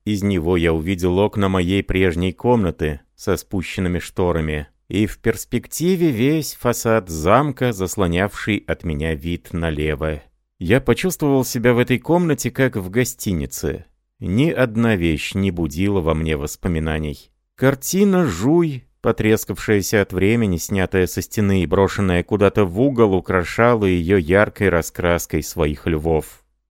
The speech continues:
Портьеры, кровати и окна были украшены теми же изображениями. Между окон симметрично висели две гравюры:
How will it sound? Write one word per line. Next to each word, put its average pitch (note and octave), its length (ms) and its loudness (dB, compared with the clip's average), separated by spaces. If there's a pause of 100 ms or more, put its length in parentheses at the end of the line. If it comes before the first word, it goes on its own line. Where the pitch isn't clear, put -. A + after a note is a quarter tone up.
(180)
Портьеры, D#3 800 0 (100)
кровати B2+ 640 2
и A#2 220 -2
окна A#2 520 2
были A2+ 380 2
украшены G#2 720 0
теми F#2+ 360 0
же E2+ 200 0
изображениями. E2+ 1080 -2 (300)
Между G2 400 2
окон F#2+ 440 0
симметрично G2+ 680 -4
висели F#2+ 500 0
две F2 260 0
гравюры: E2+ 680 -2